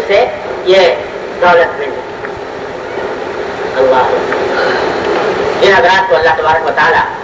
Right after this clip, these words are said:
توفیق عطا فرماتے ہیں کہ یہ حرص، دین کی حرص عطا فرماتے ہیں،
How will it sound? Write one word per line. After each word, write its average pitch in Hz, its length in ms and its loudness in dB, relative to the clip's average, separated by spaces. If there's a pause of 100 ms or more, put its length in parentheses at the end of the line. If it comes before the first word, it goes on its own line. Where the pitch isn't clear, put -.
(340)
توفیق 156 320 2
عطا 240 200 4
فرماتے 170 360 2
ہیں 185 120 0 (1200)
کہ 151 360 6 (420)
یہ 494 80 4
حرص، - 240 0 (600)
دین - 280 6
کی - 80 0
حرص - 220 0
عطا - 200 2
فرماتے 453 360 0
ہیں، - 100 0